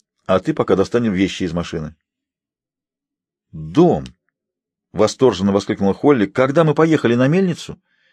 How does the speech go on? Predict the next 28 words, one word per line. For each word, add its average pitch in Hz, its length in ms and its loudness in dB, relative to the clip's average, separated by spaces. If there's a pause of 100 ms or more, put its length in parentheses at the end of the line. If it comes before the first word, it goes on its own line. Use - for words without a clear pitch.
(720)
я 107 160 0
не 127 80 2
сообразила, 196 540 4
что 135 160 0
это 131 100 -2
твоя 170 300 4
ферма, 123 400 2
и - 180 -2
на 131 80 4
ней 156 140 2
никто 147 240 0
не 123 100 0
живёт. 131 340 0
Мы 147 200 4
можем 156 260 4
заночевать 147 480 0
в 135 80 -2
доме, 170 420 2 (540)
а 110 100 0
сюда 143 240 2
будем 156 200 2
приходить, 131 400 -2
когда 135 220 0
захотим». 120 460 -2 (1400)
«Хорошая 123 580 2
идея», — 98 360 0
ответил 87 320 -4
Джим. 73 340 -8